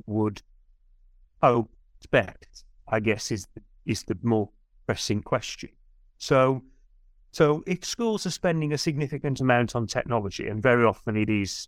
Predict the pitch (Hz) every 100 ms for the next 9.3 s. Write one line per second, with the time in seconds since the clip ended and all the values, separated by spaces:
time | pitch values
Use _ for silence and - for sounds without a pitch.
0 | - 117 98 92 - 110 110 110 104 101
1 | - _ - - - - - _ _ -
2 | 127 120 110 107 98 - - 120 107 -
3 | - - - 123 101 101 - _ - 113
4 | 117 - 98 101 - _ _ _ _ _
5 | 113 104 - 110 98 - - 139 185 160
6 | 143 127 127 123 - _ _ _ _ _
7 | _ _ - 151 135 131 117 123 117 135
8 | 123 - 120 - - 120 131 127 - -
9 | _ -